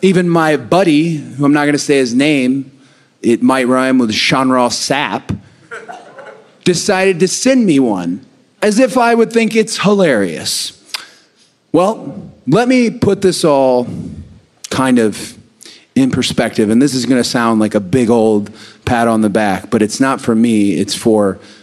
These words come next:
the people who have followed me. I had an unprecedented exit from W W E. I was able to do some really incredible things. Hopefully they were helpful to our industry, hopefully.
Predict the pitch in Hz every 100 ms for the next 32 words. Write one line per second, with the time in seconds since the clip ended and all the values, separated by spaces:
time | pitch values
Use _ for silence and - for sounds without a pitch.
0 | _ _ _ 110 - 151 131 123 104 117
1 | 104 - 95 87 85 80 82 85 - _
2 | _ _ _ _ _ _ _ - 156 170
3 | 160 147 156 147 151 143 143 135 131 123
4 | 110 107 - 82 107 104 95 98 98 92
5 | 90 82 85 - - _ _ _ _ -
6 | 123 139 135 131 120 131 123 123 120 123
7 | 120 107 120 117 110 104 98 90 - -
8 | - - 139 - 139 135 123 117 107 113
9 | - 110 - 107 104 104 98 - 92 85
10 | 90 127 - 95 87 80